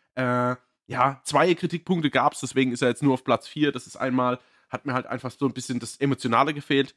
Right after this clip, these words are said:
Also es gab zwei, drei Momente im Film, wo es hätte entweder au-, eine Freudenträne oder eine Trauerträne kommen hätte können,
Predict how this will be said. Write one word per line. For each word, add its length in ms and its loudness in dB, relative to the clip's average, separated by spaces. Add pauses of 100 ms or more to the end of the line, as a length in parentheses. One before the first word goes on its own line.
Also 180 -8
es 80 -8
gab 320 0
zwei, 180 2
drei 160 0
Momente 360 2
im 80 -6
Film, 320 2 (320)
wo 80 2
es 100 -2
hätte 220 -2 (180)
entweder 500 0
au-, 200 -4
eine 100 -2
Freudenträne 680 0
oder 360 2
eine 140 -4
Trauerträne 640 0
kommen 460 -2
hätte 320 -4
können, 400 0